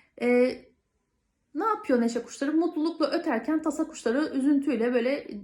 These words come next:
ağlar şekilde ötüyorlar. Neşe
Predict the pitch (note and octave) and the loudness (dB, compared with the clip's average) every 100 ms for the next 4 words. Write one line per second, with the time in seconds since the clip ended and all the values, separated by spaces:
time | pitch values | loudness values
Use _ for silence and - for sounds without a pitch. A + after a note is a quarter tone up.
0 | - - A#3 - E3 - - C4+ C#4 C#4+ | -16 -18 -16 -14 -14 -14 -4 2 4 4
1 | C#4+ C#4 G3 G3 G#3+ F4+ G4 - E4 - | 2 0 -8 -8 -6 -4 -4 0 0 2
2 | G#3 F3+ - A4 - _ _ - - - | 0 0 -4 -8 -16 _ _ -20 -14 -6
3 | A#4 | 0